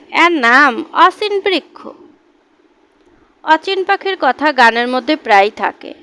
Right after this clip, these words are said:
আমি অচিন বৃক্ষের কথা এই প্রথম শুনলাম এবং দেখলাম। মজার ব্যাপার হচ্ছে, এরা সবাই বৃক্ষ শব্দটা উচ্চারণ করছে শুদ্ধভাবে। তৎসম শব্দের উচ্চারণে কোনো গণ্ডগোল হচ্ছে না।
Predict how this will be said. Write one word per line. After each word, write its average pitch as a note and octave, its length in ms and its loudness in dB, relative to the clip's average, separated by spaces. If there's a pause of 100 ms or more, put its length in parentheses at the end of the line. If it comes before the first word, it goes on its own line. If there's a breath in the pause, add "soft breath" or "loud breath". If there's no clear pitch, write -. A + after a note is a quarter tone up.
(280)
আমি B3+ 340 -2
অচিন D#4 420 -2
বৃক্ষের A#3 460 -4
কথা A3 420 -4
এই A#3 140 -4 (120)
প্রথম C#4+ 340 0
শুনলাম A3+ 580 -2
এবং G3+ 300 -6
দেখলাম। F3+ 420 -6 (760 loud breath)
মজার D4 400 0
ব্যাপার F4+ 360 0
হচ্ছে, C#4+ 580 -2 (320 loud breath)
এরা C#4 220 0
সবাই C4+ 500 0
বৃক্ষ B3 420 -8
শব্দটা B3 720 -2
উচ্চারণ D4+ 500 -4
করছে D#4 400 -4
শুদ্ধভাবে। G3 680 -6 (640 soft breath)
তৎসম C#4 460 -2
শব্দের F4 440 -2
উচ্চারণে E4+ 580 -2
কোনো C4 260 -2
গণ্ডগোল G3+ 540 -2
হচ্ছে F#3+ 360 -4
না। D#3+ 160 -4